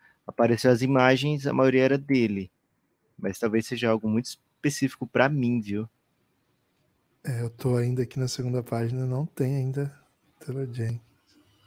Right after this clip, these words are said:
Speaker 1: Tem Taylor Jenkins, né? Mas não o que a gente queria,
Speaker 2: É.
Speaker 1: gostaria de ver, né? É a
Speaker 2: E a
Speaker 1: notícia que
Speaker 2: Taylor
Speaker 1: ninguém queria
Speaker 2: Jenkins
Speaker 1: dar.
Speaker 2: Reid, que é a, a Taylor Jenkins famosa, ela tem um livro sobre tênis, cara. Então,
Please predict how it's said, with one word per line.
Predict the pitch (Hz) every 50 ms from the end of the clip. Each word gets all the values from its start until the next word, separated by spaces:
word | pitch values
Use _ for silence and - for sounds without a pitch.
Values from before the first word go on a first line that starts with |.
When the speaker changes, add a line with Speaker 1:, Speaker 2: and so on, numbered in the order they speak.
| _ _ _ _ _ _ _ _ _ _ _ _ _ _ _ _ _ - - _ - -
Speaker 1:
Tem | - 127 120 107
Taylor | - 107 107 123
Jenkins, | 120 131 127 110 98 - -
né? | 98 92
Mas | 92 92 92 85
não | 92 95 101
o | 101
que | -
a | 117 107
gente | 110 110 - -
queria, | - 117 110 107 107
Speaker 2:
É. | 131 131 127 123
Speaker 1:
gostaria | 123 120 120 117 113
de | 120 - - -
ver, | - 85 85
né? | 90 87 - _ _ _ _ _ _ _ _ _ _ - -
É | -
a | - 147
Speaker 2:
E | 165
a | 202
Speaker 1:
notícia | 220
que | 208 - - 190 190
Speaker 2:
Taylor | 196 101 190
Speaker 1:
ninguém | - 196 - 120 127 127
queria | 104 104 101
Speaker 2:
Jenkins | - - 87
Speaker 1:
dar. | 113 113
Speaker 2:
Reid, | 113 131 165 175 151 127 117 - -
que | - 113
é | 107
a, | 107 104 104 101 107 120 - - _ _ -
a | - 117
Taylor | - - 120 113 110
Jenkins | 107 107 107 101 -
famosa, | - 117 113 110 120 139 151 139 127 131 - _ _ _ _ _ _ _
ela | - 143 139
tem | 139 - 175
um | 180 170
livro | 156 170 170 175
sobre | - - 175 202
tênis, | 202 - - 180 180 175 156 127 117 -
cara. | - - 127 - _ _ _ _ _ _ _ _ _ _ _ _ _ - - _ _ _ _ _ _ _ _ _ _ -
Então, | 143 123 117 - - 131 120 123 127 135 135 135 127 123